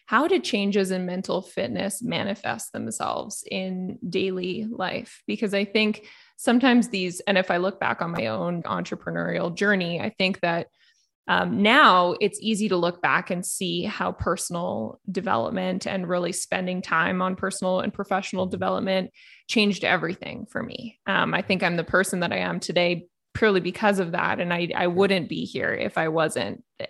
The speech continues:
Speaker 1: but I think only now can I look back and see
Speaker 2: Mm-hmm.
Speaker 1: that, because the changes are so gradual.
Speaker 2: Yep.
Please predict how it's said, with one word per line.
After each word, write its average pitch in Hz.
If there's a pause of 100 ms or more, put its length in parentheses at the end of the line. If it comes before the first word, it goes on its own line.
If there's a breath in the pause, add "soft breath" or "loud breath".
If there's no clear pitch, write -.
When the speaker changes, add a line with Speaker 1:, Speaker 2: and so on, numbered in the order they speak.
(140)
Speaker 1:
but 185 (300 loud breath)
I 180
think 196
only 190
now 208
can 180
I 165
look 170
back 170
and 180
see 165
Speaker 2:
Mm-hmm. 123
Speaker 1:
that, 113
because 196
the 196
changes 233
are -
so -
gradual. - (280 soft breath)
Speaker 2:
Yep. -